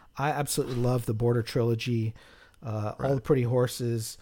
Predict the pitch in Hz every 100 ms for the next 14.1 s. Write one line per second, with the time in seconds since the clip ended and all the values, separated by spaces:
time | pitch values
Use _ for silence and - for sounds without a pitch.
0 | - - - 151 127 120 143 127 120 131
1 | 123 120 117 - - 123 120 117 - -
2 | - 120 180 170 151 110 - - 127 123
3 | 131 127 135 135 - 123 127 127 120 104
4 | - 117 117 123 127 127 127 - 110 113
5 | 117 113 120 113 123 113 110 110 - -
6 | 143 156 135 127 127 120 107 101 123 113
7 | 113 131 127 123 123 110 113 110 120 107
8 | - - _ - - - - - - 110
9 | 101 135 156 - - - - - - -
10 | 147 131 120 110 101 - - 135 135 -
11 | 123 113 107 107 104 110 95 - - -
12 | - - - - 135 135 135 135 - 135
13 | - 160 151 135 131 127 113 120 120 147